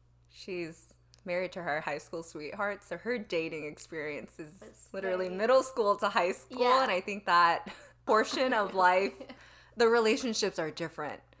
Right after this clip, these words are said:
Speaker 2: Yeah.
Speaker 1: Um, but now that you mentioned your middle school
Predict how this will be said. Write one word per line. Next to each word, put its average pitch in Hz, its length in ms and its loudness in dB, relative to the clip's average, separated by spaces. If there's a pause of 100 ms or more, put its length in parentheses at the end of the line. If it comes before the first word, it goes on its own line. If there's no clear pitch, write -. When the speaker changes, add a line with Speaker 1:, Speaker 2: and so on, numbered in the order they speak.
(140)
Speaker 2:
Yeah. 175 80 -16 (100)
Speaker 1:
Um, 165 600 4
but 190 120 -2
now 175 180 2
that 202 120 -6
you 175 100 -6
mentioned 160 480 -10
your 143 460 -4 (540)
middle 180 280 -2
school 147 400 -8